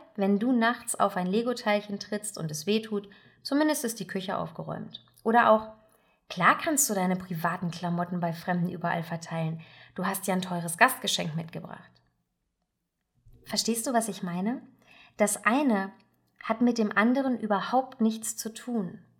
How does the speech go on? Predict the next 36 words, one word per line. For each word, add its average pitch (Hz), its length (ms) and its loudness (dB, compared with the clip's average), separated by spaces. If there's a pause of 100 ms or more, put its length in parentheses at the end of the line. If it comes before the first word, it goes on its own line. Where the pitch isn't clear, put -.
(600)
Zu - 180 0
Fuß 320 320 -4
ist - 140 -6
kürzer 294 340 0
als 220 160 0
über 196 180 -2
den 190 100 -2
Berg 247 300 0
und 185 160 -4
nachts 220 280 -2
ist - 140 -10
kälter 196 300 -6
als 185 200 -10
draußen. 175 480 -8 (320)
Die 202 160 -4
Einschränkung 240 840 2
der 202 120 0
persönlichen 220 680 0
Bedürfnisse 214 680 0
durch 170 240 -12
andere 208 460 0 (400)
steht 220 260 0
in 190 180 -4
keinem 285 440 -2
Zusammenhang 214 880 -2
mit 202 160 -4
einem 190 240 -2
monetären 214 680 0
Wert, 214 320 -2 (640)
der 196 120 -2
das 196 180 -4
ja 208 100 0
wieder 202 200 0
gut 220 180 -8
machen 175 260 -4
soll. 170 240 -12